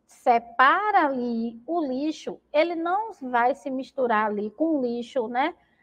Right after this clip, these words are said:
orgânico, que é, é aquele lixo que não pode ser reaproveitado, porque muitas vezes esse lixo orgânico ele é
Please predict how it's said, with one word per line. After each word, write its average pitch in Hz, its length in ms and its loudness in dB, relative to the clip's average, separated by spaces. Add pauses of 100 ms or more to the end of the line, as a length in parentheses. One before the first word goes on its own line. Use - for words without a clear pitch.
(180)
orgânico, 254 840 0
que 285 260 -4
é, 254 440 4
é - 100 -8
aquele 269 360 0
lixo 262 320 -4
que 294 100 -6
não 311 260 0
pode 302 380 2
ser 311 140 0
reaproveitado, 262 1400 0
porque - 140 -12
muitas 269 420 0
vezes 240 180 0
esse 254 200 -10
lixo 262 240 -6
orgânico 247 460 -2
ele 269 180 2
é 247 180 8